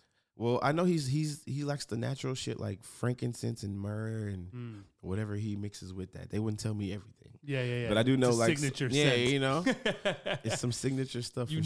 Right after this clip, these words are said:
Speaker 2: know
Speaker 1: sure.
Speaker 2: that's a signature scent.
Speaker 1: Definitely, but you can smell the guy when he walks in the room
Speaker 2: Yeah.
Speaker 1: for sure.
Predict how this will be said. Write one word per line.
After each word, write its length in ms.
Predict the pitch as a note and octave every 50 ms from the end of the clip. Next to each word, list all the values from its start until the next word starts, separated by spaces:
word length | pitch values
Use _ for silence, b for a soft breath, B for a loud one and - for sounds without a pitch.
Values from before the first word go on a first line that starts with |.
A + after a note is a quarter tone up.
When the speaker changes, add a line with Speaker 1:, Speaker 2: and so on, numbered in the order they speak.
| D#3+ F3+
Speaker 2:
know 80 | F3+ -
Speaker 1:
sure. 40 | -
Speaker 2:
that's 180 | D#3+ D3+ B2+ C3+
a 40 | B2
signature 440 | A2 C3+ B2+ A#2 B2 A2 - A#2 G#2+
scent. 280 | - - A#2+ G#2+ F#2 - _ -
Speaker 1:
Definitely, 440 | - A2 A#2 G2+ G#2+ G2 F#2+ F#2 F#2+
but 160 | E2+ F#2 F#2
you 120 | G2+ A2+ A#2+
can 180 | - A#2+ B2
smell 460 | - - - - - G#2+ A2 A#2 A#2+ A2+
the 120 | A2 G2+
guy 200 | G2 G2 G2+ G2
when 140 | F#2 F#2+ F#2+
he 40 | F#2
walks 300 | F#2+ G2 F#2+ - - -
in 80 | F#2+
the 60 | F2+
room 240 | E2 F#2 F#2+ F2+ A2+ -
Speaker 2:
Yeah. 140 | G#2+ G2+ F#2+
Speaker 1:
for 80 | F2+
sure. 240 | F#2+ - A2 C2+ -